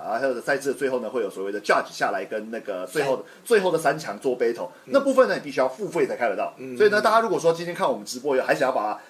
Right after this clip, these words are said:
Speaker 1: 真正最精彩的 judge solo 看完，在 judge battle 看完的话呢，可以付费，呃，多少？二点五块的，
Speaker 2: 哦。
Speaker 1: 的欧-，的，的
Speaker 2: 最近欧元很便宜。
Speaker 1: 欧元超便宜，
Speaker 2: 最近欧元很便宜。
Speaker 1: 三十块，比美金还便宜，我傻眼。
Speaker 2: 对。
Speaker 1: 所以二点五块将近大概就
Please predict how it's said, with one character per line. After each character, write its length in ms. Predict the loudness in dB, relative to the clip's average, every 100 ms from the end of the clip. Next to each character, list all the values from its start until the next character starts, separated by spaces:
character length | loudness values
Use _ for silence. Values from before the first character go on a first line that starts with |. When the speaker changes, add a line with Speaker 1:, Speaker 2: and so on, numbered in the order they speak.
| 2
Speaker 1:
真 180 | 2 4
正 200 | 2 4
最 120 | 2
精 160 | 2
彩 120 | -4 -2
的 100 | 4
judge 260 | 2 2
solo 200 | 2 2
看 180 | 2 -2
完， 160 | -2 -6 -2
在 120 | 0
judge 460 | 4 4 2 -6 -10 -2
battle 240 | 0 0 0
看 120 | 0
完 120 | 0
的 80 | 0
话 100 | 0
呢， 160 | 0 -8 -10 0
可 80 | 0
以 80 |
付 180 | 0 -4
费， 280 | 2 2 2
呃， 280 | 2 4 4
多 120 | 2
少？ 240 | -2 -4 -8 -20 _ _
二 220 | 6 8 6
点 300 | 2 2 2 -6
五 120 | -8
块 260 | 0 2 4
的， 300 | 4 4 2
Speaker 2:
哦。 60 | 2
Speaker 1:
的 100 | -2
欧-， 220 | 0 -4 -2
的， 260 | 0 0 -2
的 340 | -2 0 0 0
Speaker 2:
最 160 | -2 0
近 120 | 0
欧 220 | 2 4
元 220 | 2 0
很 80 | -4
便 240 | -8 -4 4
宜。 20 |
Speaker 1:
欧 160 | 6
元 120 | 6 4
超 180 | 4
便 140 | 4 2
宜， 20 |
Speaker 2:
最 80 | 2
近 140 | 4
欧 100 | 6
元 100 | 8
很 120 | 6
便 100 | 4
宜。 40 | 2
Speaker 1:
三 0 |
十 40 |
块， 140 | 4 4
比 100 | 6
美 200 | 4 4
金 120 | 0
还 80 | -2
便 220 | -4 -4
宜， 80 | -2
我 100 | -2
傻 220 | 0 2
眼。 160 | 2 0
Speaker 2:
对。 60 | -4 -14 -2
Speaker 1:
所 120 | 0
以 140 | 4
二 120 | 4 4
点 120 | 2
五 100 | 2
块 120 | 0
将 200 | 0 -2
近 180 | -6 -6
大 160 | -4 -2
概 260 | -2 -2
就 460 | -2 -4 -4 -6